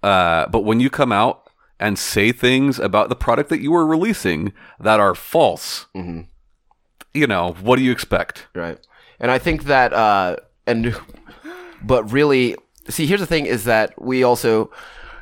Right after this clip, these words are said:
Speaker 2: we also, uh, have talked about how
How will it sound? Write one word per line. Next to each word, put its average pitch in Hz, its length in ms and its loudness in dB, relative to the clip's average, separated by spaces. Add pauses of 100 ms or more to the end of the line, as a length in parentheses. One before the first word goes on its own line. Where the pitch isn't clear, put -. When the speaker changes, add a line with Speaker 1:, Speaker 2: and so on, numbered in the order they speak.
(260)
Speaker 2:
we 127 140 2
also, 135 560 2
uh, 90 480 0
have 95 220 -2
talked 95 260 0
about 87 240 0
how 87 540 0